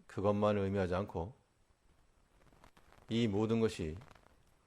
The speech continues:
하나님께로부터 났는데, 하나님께서 또 그 자녀 대까지 복을 주시겠다는 겁니다. 그래서 부모 때 섬긴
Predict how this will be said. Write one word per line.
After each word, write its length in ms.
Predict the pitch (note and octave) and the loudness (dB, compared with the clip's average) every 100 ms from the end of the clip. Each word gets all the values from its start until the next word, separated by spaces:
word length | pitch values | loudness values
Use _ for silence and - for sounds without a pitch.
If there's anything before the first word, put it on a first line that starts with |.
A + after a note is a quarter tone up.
| - - | -20 -8
하나님께로부터 800 | - B2 A#2+ A#2 A2 A2 G2 G2 | 2 6 6 4 4 4 4 2
났는데, 580 | F#2+ F#2+ G#2+ D#2 C#2+ D#2+ _ _ _ _ _ _ _ _ _ _ _ _ _ _ _ - | 2 2 2 0 -2 -12 _ _ _ _ _ _ _ _ _ _ _ _ _ _ _ -4
하나님께서 1000 | - B2+ B2 A2+ B2 G#2 F#2+ E2+ A#2+ - _ _ _ - | 6 8 8 6 2 2 2 0 -4 -14 _ _ _ 2
또 240 | C#3+ C#3 | 6 6
그 220 | C3+ B2 | 6 2
자녀 300 | A#2+ A2+ G#2 | 2 2 2
대까지 720 | F2+ G2 F#2+ G2+ F2+ G2 A2 D#3 _ _ | 4 2 4 2 0 0 -6 -6 _ _
복을 240 | - G#2+ G2 | -4 -2 -2
주시겠다는 460 | G2 A2 A2 A2+ | -2 0 2 2
겁니다. 260 | D2 C#2+ - _ _ _ _ _ _ _ _ _ _ _ _ _ _ _ _ _ - _ _ _ - | 0 -10 -18 _ _ _ _ _ _ _ _ _ _ _ _ _ _ _ _ _ -20 _ _ _ -2
그래서 240 | A#2 A#2 | 0 0
부모 360 | - A2+ A#2 A2+ | 0 2 2 2
때 220 | - A#2 | 4 4
섬긴 720 | A2+ A2 G#2 A2+ G#2 D#2 E2 | 4 0 0 2 0 0 -6